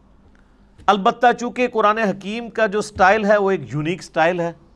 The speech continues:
और उसे अरबी में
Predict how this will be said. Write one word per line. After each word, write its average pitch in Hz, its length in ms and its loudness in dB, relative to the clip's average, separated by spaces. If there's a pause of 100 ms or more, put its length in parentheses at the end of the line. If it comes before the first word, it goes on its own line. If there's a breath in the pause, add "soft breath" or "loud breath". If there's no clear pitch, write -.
(680 soft breath)
और 190 180 4
उसे 208 280 -4
अरबी 202 600 -2 (1120 soft breath)
में 180 300 -4